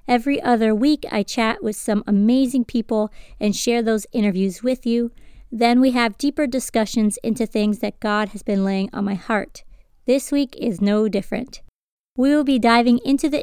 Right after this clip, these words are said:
issue of idolatry, why it's important not to place people on pedestals God never called them to stand on. I also shine the spotlight on the popular phrase,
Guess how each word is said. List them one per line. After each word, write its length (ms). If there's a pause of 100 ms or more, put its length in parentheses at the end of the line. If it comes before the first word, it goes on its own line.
issue 220
of 160
idolatry, 680 (380)
why 300
it's 240
important 460
not 160
to 60
place 300
people 320
on 220
pedestals 680 (260)
God 280
never 200
called 300
them 140
to 100
stand 360
on. 260 (500)
I 160
also 300
shine 340
the 80
spotlight 560
on 160
the 80
popular 500
phrase, 520